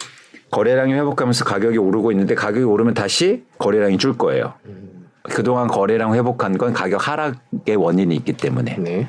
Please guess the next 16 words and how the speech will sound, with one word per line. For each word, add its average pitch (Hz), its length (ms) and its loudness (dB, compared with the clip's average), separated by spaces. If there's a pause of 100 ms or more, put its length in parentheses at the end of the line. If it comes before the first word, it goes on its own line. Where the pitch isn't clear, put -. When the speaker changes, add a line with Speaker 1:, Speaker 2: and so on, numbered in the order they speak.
Speaker 1:
그래서 98 220 -2
가격이 113 340 0
다시 104 260 -2
오르면 113 600 2
수요가 127 360 0
안 85 120 0
붙는다는 73 460 0
거죠. - 260 -2
Speaker 2:
음. 127 60 -4 (340)
Speaker 1:
그런 127 260 0
차원에서는 117 680 0
저는 90 220 -2
한계가 120 340 2
있다고 80 440 0
보는 95 280 0
거고요. 87 480 0